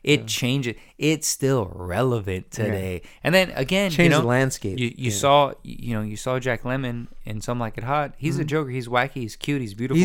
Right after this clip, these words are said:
Speaker 2: He's like, yeah,
Speaker 1: He's
Speaker 2: he's
Speaker 1: wack-,
Speaker 2: not this
Speaker 1: but
Speaker 2: character
Speaker 1: here
Speaker 2: in
Speaker 1: in the apartment, yeah, he's got what we call pathos, people.
Speaker 2: <laughs>
Speaker 1: You ever heard of it?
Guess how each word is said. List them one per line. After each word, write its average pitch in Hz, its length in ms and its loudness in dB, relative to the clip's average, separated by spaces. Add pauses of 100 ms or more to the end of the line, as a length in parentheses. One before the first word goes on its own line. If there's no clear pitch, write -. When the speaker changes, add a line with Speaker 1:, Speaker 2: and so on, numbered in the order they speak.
Speaker 2:
He's 123 100 0
like, 170 240 4
yeah, 175 140 6
Speaker 1:
He's 151 80 4
Speaker 2:
he's 165 80 4
Speaker 1:
wack-, 147 100 10
Speaker 2:
not 180 180 4
this 185 100 2
Speaker 1:
but 160 100 8
Speaker 2:
character 180 180 6
Speaker 1:
here 196 200 8
Speaker 2:
in 143 360 -4 (180)
Speaker 1:
in 131 180 0
the 127 80 0
apartment, 170 600 2
yeah, 165 140 0
he's 147 220 0
got 160 380 4
what 123 180 -4
we 131 80 -2
call 127 420 0 (280)
pathos, 131 580 -2
people. 123 580 0
Speaker 2:
<laughs> 135 40 -10
Speaker 1:
You 127 120 2
ever 127 160 4
heard 135 220 4
of 139 100 2
it? 160 200 0